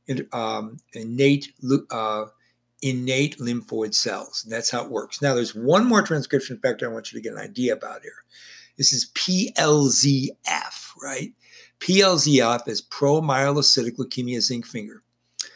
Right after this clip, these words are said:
It's a member of a big family of transcription factors and is specific to something called the C D one D restricted N K T. It's natural killer T cells.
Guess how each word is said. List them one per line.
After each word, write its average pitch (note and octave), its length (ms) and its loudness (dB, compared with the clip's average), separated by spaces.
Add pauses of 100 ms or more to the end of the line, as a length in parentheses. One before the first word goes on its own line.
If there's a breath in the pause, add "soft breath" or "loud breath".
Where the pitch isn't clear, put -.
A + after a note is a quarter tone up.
(180 loud breath)
It's - 100 0
a G3+ 40 4
member E3 320 4
of D#3 60 4
a D#3 60 4
big B2+ 240 2
family A#2 340 -2
of - 60 -6
transcription G#2+ 560 -8
factors G#2+ 540 -10 (280 loud breath)
and C3 100 2
is C#3 140 6
specific G3+ 640 4
to G3+ 100 2
something C#3+ 400 2
called A#2+ 340 -2
the A2 80 -2
C F#3 400 2
D D#3+ 260 2
one D#3+ 300 2
D G2 240 2
restricted A#2 720 -2 (600 loud breath)
N F3 340 2
K D3+ 340 4
T. C3 360 2
It's G#2 240 -2
natural C#3+ 480 0
killer C#3 440 4
T F3 360 0
cells. - 580 0